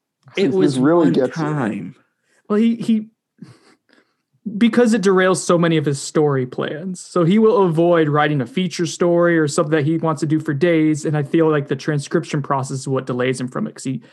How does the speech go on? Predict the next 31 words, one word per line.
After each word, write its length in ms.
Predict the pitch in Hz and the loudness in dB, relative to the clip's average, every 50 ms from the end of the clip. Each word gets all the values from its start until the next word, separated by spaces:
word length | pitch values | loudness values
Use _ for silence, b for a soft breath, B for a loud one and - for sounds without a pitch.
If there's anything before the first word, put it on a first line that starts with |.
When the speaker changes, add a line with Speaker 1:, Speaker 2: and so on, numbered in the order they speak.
| b b | b b
Speaker 3:
he 100 | b - | b -2
hates 240 | 139 156 151 147 - | -2 -2 -2 -2 0
doing 300 | - 190 190 175 143 120 | 2 4 4 4 4 2
it. 180 | 120 120 - - | 0 -4 -6 -2
And 100 | - 175 | 0 2
I 40 | 180 | 4
never 200 | 202 214 202 214 | 4 4 4 4
knew 140 | 208 196 196 | 4 4 2
why. 420 | 180 180 196 185 170 156 156 151 143 b b b b | 2 2 2 2 2 0 0 -2 -4 b b b b
And 80 | b 170 | b 0
then 60 | 175 170 | 2 2
one 140 | 180 180 | 2 2
day 120 | 175 170 165 | 2 2 2
we 100 | 160 160 | 2 2
were 100 | 151 143 | 2 0
watching 360 | 139 135 143 151 147 - 156 | 0 -2 -4 -4 -4 -4 -4
him 80 | 143 135 | -2 -2
actually 240 | 139 139 - 143 | -4 -4 -6 -10
transcribe, 760 | 135 - 147 143 139 139 - - 165 165 160 151 147 143 143 B B B B B B B - | -8 -6 -6 -6 -6 -6 -4 -2 0 2 2 2 2 0 -2 B B B B B B B -2
and 100 | 160 151 | -2 0
he 140 | 143 165 160 | 0 2 2
was 260 | 156 151 143 139 - _ _ _ _ _ _ _ _ _ _ _ - - - - | 0 0 -2 -4 -8 _ _ _ _ _ _ _ _ _ _ _ -18 -16 -12 -4
pecking 320 | - 196 208 202 - 196 196 | -2 -2 -2 2 2 0 0
at 100 | 185 - | 0 -2
the 80 | - 160 | -2 -4
keyboard 520 | 143 - 190 185 170 156 160 165 160 160 | -4 -2 -2 -2 0 2 2 2 2 2
with 140 | 160 160 151 | 0 0 0
about, 380 | 160 143 156 156 151 151 - - | 0 0 2 0 0 0 -2 -2
like, 240 | 156 147 143 - - | -4 -4 -4 -6 -8
just, 300 | 190 175 156 - _ - | -8 -6 -6 -8 _ -10
just 220 | - 185 160 - | -6 -6 -6 -8